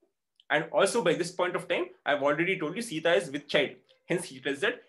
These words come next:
"Even though I know that she is with child, still I have decided to let go of her." Why? "Because I want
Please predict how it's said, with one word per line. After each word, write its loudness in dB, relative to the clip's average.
"Even 2
though 10
I 6
know 4
that 0
she -8
is -2
with 0
child, -4
still -4
I 6
have 2
decided -4
to -8
let -2
go -2
of -4
her." -14
Why? 0
"Because 0
I -4
want 0